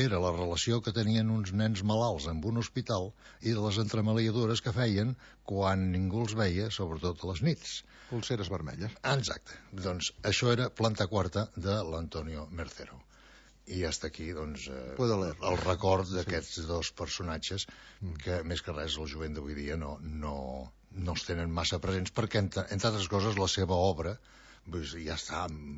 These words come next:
Speaker 1: molt, molt llunyana,
Speaker 2: Sí.
Speaker 1: eh, en, en el temps.
Speaker 2: Mm.
Speaker 1: Eh, bé, i em sembla que ja hem,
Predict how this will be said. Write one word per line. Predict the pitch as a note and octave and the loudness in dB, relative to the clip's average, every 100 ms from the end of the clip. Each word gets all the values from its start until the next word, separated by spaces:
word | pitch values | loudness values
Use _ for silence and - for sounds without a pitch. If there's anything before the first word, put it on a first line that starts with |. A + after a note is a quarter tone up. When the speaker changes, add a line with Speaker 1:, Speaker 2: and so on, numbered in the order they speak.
| C2+ - | -14 -8
Speaker 1:
molt, | F2 F2 F#2 F#2 F2+ F#2 F2+ F#2 - | -2 2 4 4 4 2 0 -2 -2
molt | F2+ F2+ F#2+ F#2+ F2 | 0 4 4 4 4
llunyana, | G2 G2+ G2 F#2 F2+ A#2 - - | 4 6 4 4 0 -2 -6 -16
Speaker 2:
Sí. | - | -10
Speaker 1:
eh, | F#2 E2 D#2+ | -6 -6 -4
en, | E2 E2 E2 | -4 -4 -4
en | D#2+ | -4
el | D#2 | -4
temps. | C2+ B1 - - - _ - | -6 -8 -8 -8 -10 _ -6
Speaker 2:
Mm. | G2+ F#2 - - - - | -4 -4 -8 -18 -20 -4
Speaker 1:
Eh, | G#2 G2+ F#2+ F#2 F2 | 2 4 4 4 4
bé, | G#2 B2 - - | 0 0 -10 -12
i | G2+ F2+ E2+ D#2+ | -6 -4 -4 -4
em | D2+ | -4
sembla | D2+ E2 D2+ D#2 | -4 -4 -6 -6
que | E2 E2 F2 F#2 E2+ D#2 D#2 D2+ | -4 -2 0 0 -2 -4 -6 -8
ja | D2+ D#2 D#2 D2 D#2 | -6 -4 -2 -4 -4
hem, | C#2+ | -6